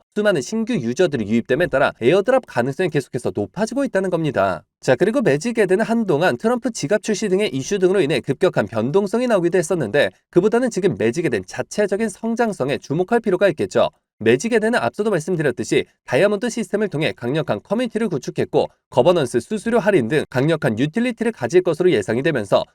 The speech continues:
최근 미국 쪽 비공개 채널을 통해 해외 수많은 투자자들 사이에서 파트너십 제안이 오고 있다는 소식이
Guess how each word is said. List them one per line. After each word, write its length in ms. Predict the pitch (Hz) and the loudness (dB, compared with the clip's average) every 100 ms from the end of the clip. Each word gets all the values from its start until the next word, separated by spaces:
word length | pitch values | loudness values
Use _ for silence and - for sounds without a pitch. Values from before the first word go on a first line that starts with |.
| - | 0
최근 260 | 196 160 - | 0 0 -2
미국 360 | 127 160 190 160 | 0 4 4 2
쪽 140 | 120 | 0
비공개 420 | 123 127 170 196 | 0 0 0 0
채널을 300 | 185 156 175 | 0 -2 -2
통해 260 | 165 147 92 _ - | -2 -4 -4 _ -4
해외 180 | 247 262 | 0 0
수많은 400 | - 262 269 277 | -2 -2 0 -2
투자자들 460 | - 208 180 196 190 | -2 0 2 0 0
사이에서 440 | 170 117 - 98 | 2 2 2 0
파트너십 560 | - 165 - 185 175 185 | 0 -6 -2 -4 -2 -4
제안이 300 | - 135 156 | 0 0 2
오고 320 | 117 120 160 123 | 2 2 2 -2
있다는 460 | 110 - 131 151 | -6 0 2 2
소식이 380 | 160 120 - 131 | -2 -4 -2 -2